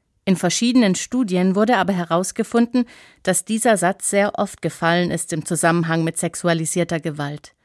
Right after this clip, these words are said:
Auch in einer Studie, die die evangelische Kirche selbst in Auftrag gegeben hat und nun hoffentlich endgültig erkennt, dass Täterschutz nicht vor Opferschutz gehen darf.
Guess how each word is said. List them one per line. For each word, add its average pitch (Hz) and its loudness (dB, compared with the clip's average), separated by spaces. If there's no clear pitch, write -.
Auch 202 2
in 240 0
einer 196 2
Studie, 240 -2
die 208 -6
die 196 -4
evangelische 196 -2
Kirche 208 -2
selbst 185 0
in 175 -2
Auftrag 151 -6
gegeben 151 -2
hat - -12
und 202 -2
nun 247 4
hoffentlich 208 -2
endgültig 214 0
erkennt, 185 -4
dass - -2
Täterschutz 202 -2
nicht 196 -2
vor 214 0
Opferschutz - -4
gehen 156 -2
darf. 143 -10